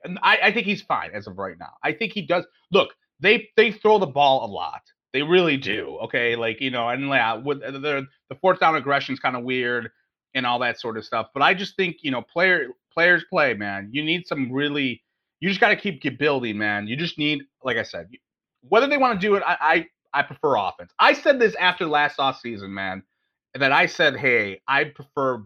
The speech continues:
building the, the offensive doom. Like, just keep building weapons." And, and this year, like, Dawson Knox came into his own. Gabriel Davis kept getting better. Uh, QAnon Beasley got worse. Uh, you know, I, I definitely think, like, I,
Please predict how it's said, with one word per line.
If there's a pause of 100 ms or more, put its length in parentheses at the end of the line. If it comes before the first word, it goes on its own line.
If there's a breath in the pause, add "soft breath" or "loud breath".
building
the,
the
offensive
doom.
Like,
just
keep
building
weapons."
And,
and
this
year, (240)
like,
Dawson
Knox
came
into
his
own. (320)
Gabriel
Davis
kept
getting
better. (320)
Uh, (140)
QAnon
Beasley (100)
got
worse.
Uh, (100)
you
know, (260)
I, (100)
I
definitely
think,
like,
I,